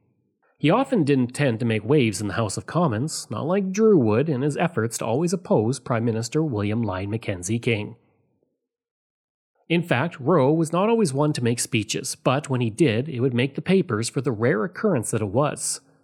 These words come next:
One such instance came over the issue of conscription during the Second World War. On November fourteenth, nineteen forty-one, he would launch into a long tirade against the Liberals, stating, quote, "I hear the Minister of National Defence say we are for an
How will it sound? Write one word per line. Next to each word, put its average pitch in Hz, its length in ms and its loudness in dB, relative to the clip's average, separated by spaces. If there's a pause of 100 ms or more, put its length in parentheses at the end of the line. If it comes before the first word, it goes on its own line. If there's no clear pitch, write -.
(440)
One 262 200 2
such - 260 0
instance 135 400 -2
came 147 320 0
over 120 220 2
the 147 140 0
issue 117 240 0
of 123 80 -2
conscription 135 680 -2
during 110 220 -2
the 110 40 -4
Second 117 400 -2
World 113 240 0
War. 131 460 -2 (400)
On 113 100 -2
November 127 280 0
fourteenth, 226 560 0
nineteen 113 340 -2
forty-one, 160 560 2 (340)
he - 120 2
would 233 180 6
launch 143 320 0
into 135 220 -2
a - 20 -4
long 135 380 0
tirade 104 440 0
against 107 280 -4
the 127 80 -2
Liberals, 117 420 0
stating, 110 300 -2
quote, 110 320 0 (760)
"I 254 120 2
hear 214 260 6
the 226 80 4
Minister 151 420 2
of 147 140 0
National 110 380 0
Defence 147 420 -2
say 110 260 0
we 185 220 0
are 180 100 2
for 196 220 0
an 202 80 0